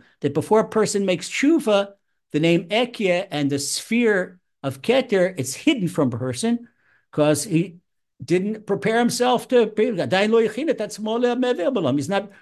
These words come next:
prepared to live. "Vastarat pnei ekeh gematria dam." Wow. That Rabbi Nachman is giving another secret. If you take, we're gonna say, "Wait a second.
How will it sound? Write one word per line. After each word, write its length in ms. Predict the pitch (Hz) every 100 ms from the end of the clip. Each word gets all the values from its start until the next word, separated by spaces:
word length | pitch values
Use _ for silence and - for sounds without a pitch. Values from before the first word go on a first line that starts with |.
| _
prepared 400 | 202 208 226 220
to 80 | 208
live. 380 | 359 196 - - _ _ _
"Vastarat 680 | 156 143 - 170 180 254 254
pnei 320 | 190 226 -
ekeh 400 | 220 233 240 196
gematria 600 | 175 170 190 185 185 147
dam." 640 | 107 151 143 139 113 113 117 _ _ _ _ _ _ _ _
Wow. 420 | 139 135 107 - _ _ _ _ _ _
That 220 | 123 123 _ _ _ _
Rabbi 280 | 120 123 135
Nachman 260 | 151 190 175
is 120 | 156
giving 160 | 202 190
another 200 | 202 202
secret. 460 | - 165 107 95 _ _ _ _ -
If 220 | 156 156
you 80 | 156
take, 480 | 147 208 214 214 -
we're 120 | 131
gonna 260 | 170 190 208
say, 160 | 208
"Wait 200 | 196 220
a 40 | 254
second. 480 | - 170 127 123